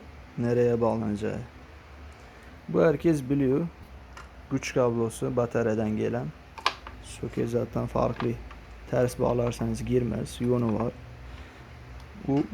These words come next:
batarya soketi yeri, giriş yeri. Burada bir böyle dört kablolu var ve beş kablolu var. Dört kablolu olanı,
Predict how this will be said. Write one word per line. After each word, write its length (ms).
batarya 400
soketi 460
yeri, 240
giriş 300
yeri. 220
Burada 520
bir 180
böyle 360
dört 300
kablolu 540
var 180
ve 240
beş 280
kablolu 580
var. 120
Dört 320
kablolu 540
olanı, 500